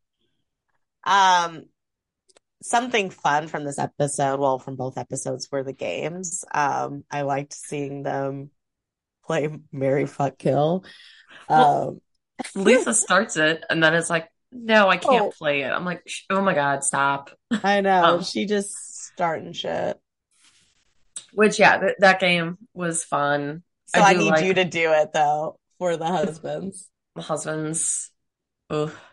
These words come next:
Speaker 1: So we got Seth,
Speaker 2: Kill.
Speaker 1: John.
Speaker 2: <laughs>
Speaker 1: I know,
Speaker 2: That's
Speaker 1: I would
Speaker 2: good.
Speaker 1: totally kill Seth for me, too. I would
Speaker 2: I
Speaker 1: marry
Speaker 2: don't
Speaker 1: John Barlow.
Speaker 2: Y-, well, yeah.
Speaker 1: But what are the other husbands? We got,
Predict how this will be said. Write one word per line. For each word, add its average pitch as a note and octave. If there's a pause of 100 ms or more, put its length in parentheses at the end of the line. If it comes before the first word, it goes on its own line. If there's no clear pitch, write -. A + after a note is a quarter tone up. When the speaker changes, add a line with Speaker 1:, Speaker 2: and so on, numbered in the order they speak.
(1000)
Speaker 1:
So G#3
we F#3
got D#3+ (120)
Seth, G3 (800)
Speaker 2:
Kill. F3
Speaker 1:
John. F3
Speaker 2:
<laughs> -
Speaker 1:
I G#3
know, G#3
Speaker 2:
That's A#3
Speaker 1:
I F#3+
would F#3
Speaker 2:
good. -
Speaker 1:
totally B3+ (240)
kill G#3+
Seth D#3+
for F3+
me, D#3+
too. C#3+ (580)
I G#3
would B3
Speaker 2:
I G3+
Speaker 1:
marry G3+
Speaker 2:
don't F#3+
Speaker 1:
John D#3
Barlow. D3+
Speaker 2:
Y-, A#3+
well, C#4
yeah. C4 (1200)
Speaker 1:
But G#3+
what G#3
are G#3+
the G3+
other E3
husbands? D3+
We D#3+
got, D3+